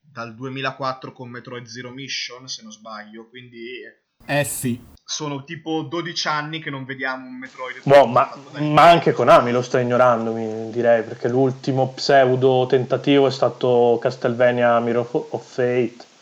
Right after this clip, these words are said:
Speaker 3: che però non era propriamente un Metroidvania alla
Speaker 1: No,
Speaker 3: fine.
Speaker 1: e conta che ancora Iga non era stato licenziato da Konami. Aspetta, non so se, se è stato licenziato o lui se n'è andato dopo essere stato demansionato.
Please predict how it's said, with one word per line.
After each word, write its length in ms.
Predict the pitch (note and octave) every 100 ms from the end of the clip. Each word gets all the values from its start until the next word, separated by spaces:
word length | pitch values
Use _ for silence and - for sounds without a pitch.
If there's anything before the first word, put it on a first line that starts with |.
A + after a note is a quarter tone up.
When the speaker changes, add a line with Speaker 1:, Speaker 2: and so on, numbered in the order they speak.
| _ _
Speaker 3:
che 120 | - A#2
però 260 | B2 B2+
non 140 | B2 B2
era 140 | B2
propriamente 600 | B2+ A#2 B2 A#2 A2+ -
un 240 | A#2 A2+ A2+
Metroidvania 680 | A2+ A#2 A2 A#2 A#2+ A2+ A#2
alla 120 | B2
Speaker 1:
No, 60 |
Speaker 3:
fine. 320 | B2+ A#2 A2+ - - -
Speaker 1:
e 280 | - C3+ C3+ -
conta 300 | F#3 F3+ E3
che 320 | D3+ C#3 C3+
ancora 1200 | C3+ C#3 - E3 F3+ F#3 F3 E3 D3 C3+ B2 B2 D3 D#3
Iga 420 | D3+ D#3 D#3 D3+
non 220 | C#3+ C3
era 160 | C3 B2
stato 680 | - B2 - B2 B2 A#2+ A#2+
licenziato 640 | B2 - A2+ A2 B2+ B2
da 120 | A2+
Konami. 520 | A2 A#2 A2+ A2+ A#2+
Aspetta, 300 | A#2 - A2
non 140 | A#2 C3
so 140 | E3+
se, 200 | E3+ D3+
se 160 | - B2+
è 20 |
stato 240 | - B2
licenziato 800 | B2 A2+ A#2 A2 - C#3 C#3+ C#3+
o 100 | B2+
lui 220 | B2+ C#3
se 220 | C#3+ - A#2+
n'è 100 | A#2+
andato 480 | A#2 A#2 B2+ B2
dopo 200 | B2+ A2+
essere 280 | A2+ - C3
stato 300 | B2+ A#2 A2+
demansionato. 800 | A2+ A2+ A2+ - A2 G#2+ - G#2+